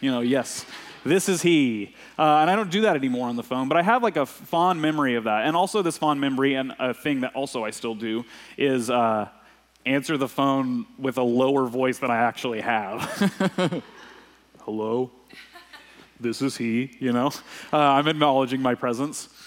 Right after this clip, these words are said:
Uh, and th-, "This is he," I mean, it's a, it's a functional way of saying it, especially in a family where everybody says my mom and my two sisters have the exact same voice.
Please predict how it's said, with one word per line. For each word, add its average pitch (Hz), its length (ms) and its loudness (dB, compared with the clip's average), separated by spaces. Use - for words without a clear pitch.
Uh, 185 280 2
and 220 260 0
th-, 196 160 -2
"This 190 260 -2
is 269 140 0
he," 180 340 2
I 170 60 2
mean, 170 220 0
it's 170 200 -2
a, 160 100 2
it's 147 180 -4
a - 80 0
functional 156 720 -2
way 139 220 2
of 123 100 -2
saying 143 240 0
it, 120 100 -4
especially 185 420 -2
in 143 60 0
a 131 60 -2
family 139 320 -2
where 123 300 -2
everybody 156 360 0
says 135 180 -2
my 123 140 -2
mom 127 300 0
and 127 60 -4
my 117 100 -2
two 131 140 -8
sisters 120 380 -8
have 117 140 -2
the 117 100 -2
exact 113 380 -4
same 117 240 -6
voice. 110 440 -6